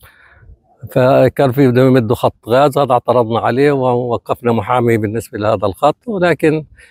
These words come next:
ما قالوا هذا بيضرش الأراضي لأنهم ب-، ب-، بيبحثوا فيه تحت الأرض. بعدين ما جاش من هذا، من الخط هذا،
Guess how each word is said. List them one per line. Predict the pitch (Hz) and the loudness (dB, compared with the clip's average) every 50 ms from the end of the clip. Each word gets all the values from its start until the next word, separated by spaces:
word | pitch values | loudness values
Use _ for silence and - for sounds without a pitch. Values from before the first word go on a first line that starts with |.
| _ _ - | _ _ -4
ما | - 135 139 147 143 143 143 143 143 139 139 139 135 131 135 135 | -2 0 2 2 2 2 2 2 2 2 2 2 0 0 -2 -4
قالوا | 131 - 143 135 127 135 | -2 0 0 2 2 2
هذا | 139 131 | 2 0
بيضرش | 120 117 127 120 120 139 123 123 113 - | 0 0 0 0 0 0 0 -2 -2 -2
الأراضي | 117 113 117 113 127 135 139 123 135 131 | -2 -4 -2 0 2 2 2 2 0 0
لأنهم | 120 117 113 113 120 117 104 | 0 0 0 -2 -4 -6 -6
ب-، | 120 | -4
ب-، | 113 113 110 107 104 113 113 110 110 107 107 107 101 104 101 101 95 95 | -4 -4 -4 -4 -2 0 0 2 0 0 -2 -2 -4 -4 -6 -10 -12 -14
بيبحثوا | 107 98 110 117 - - - 110 | -18 -16 -14 -14 -10 -8 -8 -6
فيه | - 117 113 | -2 -2 -2
تحت | - - - - _ 120 | -2 -2 -6 -6 _ -4
الأرض. | 107 - 120 139 160 156 - _ - - - - - - - _ _ _ 165 | -2 0 0 0 0 -2 -4 _ -20 -20 -20 -20 -20 -20 -20 _ _ _ -2
بعدين | 151 143 143 165 156 151 | -2 0 2 2 2 4
ما | 143 147 147 143 131 | 2 2 2 2 2
جاش | 123 151 135 - 131 | 2 2 0 0 -2
من | 120 107 | -2 -2
هذا، | 123 123 117 110 - 123 | 0 0 -2 -2 -4 -8
من | 110 110 110 110 107 104 | -8 -8 -6 -6 -8 -8
الخط | 101 104 101 - - 123 117 - _ - 127 | -8 -8 -10 -8 -4 -6 -6 -6 _ -2 0
هذا، | 135 139 143 | 2 2 0